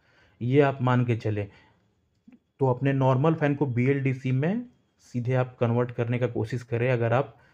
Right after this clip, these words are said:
बिजली बिल से परेशान हैं तो। नहीं तो अगर काम चल रहा है इंडक्शन फ़ैन से, तो आप अपना पचहत्तर वाट वाला ही फ़ैन यूज़ करें। लेकिन बिजली बिल अगर आपको लग रहा है कि आपका ज़्यादा आ रहा है, तो आप बीएलडीसी फ़ैन लगा देंगे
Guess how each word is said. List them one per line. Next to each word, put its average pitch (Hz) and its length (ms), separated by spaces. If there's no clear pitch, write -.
बिजली 113 280
बिल 113 180
से 123 140
परेशान 113 460
हैं 113 200
तो। 104 280
नहीं 113 120
तो 113 100
अगर 113 140
काम 139 320
चल 135 200
रहा 131 140
है 131 60
इंडक्शन 131 400
फ़ैन 123 220
से, 117 120
तो 110 120
आप 113 160
अपना 113 200
पचहत्तर 113 440
वाट 110 220
वाला 110 120
ही 113 80
फ़ैन 110 240
यूज़ 110 160
करें। 113 220
लेकिन 120 360
बिजली 120 300
बिल 127 160
अगर 117 200
आपको 117 260
लग 120 160
रहा 120 140
है 117 100
कि 117 160
आपका 113 480
ज़्यादा 107 340
आ - 40
रहा 131 100
है, 156 60
तो 143 120
आप 110 80
बीएलडीसी 123 500
फ़ैन 120 220
लगा 117 240
देंगे 123 340